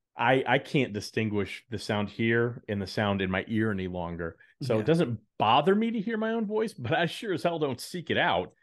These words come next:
Speaker 2: Right.
Speaker 1: Um, and apparently nobody else does either. So there's that.
Speaker 2: <laughs>
Speaker 1: All right, Kirby. Good topic. Good topic. Kirby, I know you pretty well, and I know how much you love tacos.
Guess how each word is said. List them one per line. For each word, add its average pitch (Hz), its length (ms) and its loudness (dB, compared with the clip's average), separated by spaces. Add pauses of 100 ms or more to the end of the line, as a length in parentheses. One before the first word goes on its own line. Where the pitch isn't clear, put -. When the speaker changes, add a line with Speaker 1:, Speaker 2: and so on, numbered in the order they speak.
(100)
Speaker 2:
Right. 117 180 -4
Speaker 1:
Um, 107 220 2
and 107 80 2
apparently 139 400 2
nobody 127 240 4
else 135 200 2
does 110 220 0
either. 85 300 -6
So 110 360 0 (220)
there's 120 200 4
that. 151 380 2
Speaker 2:
<laughs> - 480 0
Speaker 1:
All 214 60 2
right, 247 200 2
Kirby. 170 420 0 (300)
Good 196 160 4
topic. 180 380 0
Good 190 200 -4
topic. 165 340 -6
Kirby, 247 1040 4 (840)
I 247 220 -2
know 208 200 2
you 127 440 -2 (540)
pretty - 500 -6
well, 85 400 -2
and 85 120 -4
I 123 100 -2
know 113 220 2
how 104 120 4
much 95 240 0
you 98 100 -2
love 90 200 2
tacos. 76 640 -8